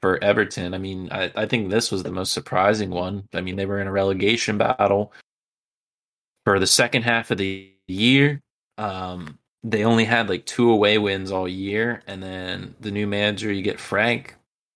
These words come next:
to come in to save the day, and he got the job done. Um, big results at the end of the year over Leicester,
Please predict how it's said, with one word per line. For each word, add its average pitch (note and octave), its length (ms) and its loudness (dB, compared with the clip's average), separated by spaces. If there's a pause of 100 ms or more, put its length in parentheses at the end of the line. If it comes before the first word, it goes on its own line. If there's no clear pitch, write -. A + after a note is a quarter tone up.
(160)
to - 100 -10
come F#2+ 280 0
in G#2+ 400 0 (300)
to - 80 -6
save G2 340 2
the F#2+ 100 -6
day, G#2 340 4
and G2 200 -6 (680)
he G#2+ 140 -2
got G#2+ 200 4
the - 80 -4
job G2 420 2
done. F2+ 340 -6 (140)
Um, F#2 340 -6
big G#2 220 0
results G2+ 480 -2
at - 140 -8
the F2+ 100 -2
end F#2+ 160 -8
of F#2 60 -6
the F#2+ 100 -4
year G2+ 340 2
over F#2 540 -2 (380)
Leicester, G#2+ 640 2